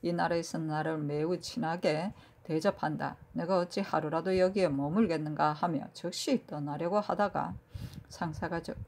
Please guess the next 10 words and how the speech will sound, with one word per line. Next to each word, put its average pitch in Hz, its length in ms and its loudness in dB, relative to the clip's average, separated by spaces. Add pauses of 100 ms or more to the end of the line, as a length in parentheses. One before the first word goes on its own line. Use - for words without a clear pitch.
억지로 208 400 2
만류하자 156 920 -4
오늘은 165 360 -4
우선 165 360 0
머무르겠지만 151 840 -2
내일은 160 260 0
마땅히 156 540 -4
떠나 156 320 -4
돌아갈 147 420 -4
것이며, 156 640 -4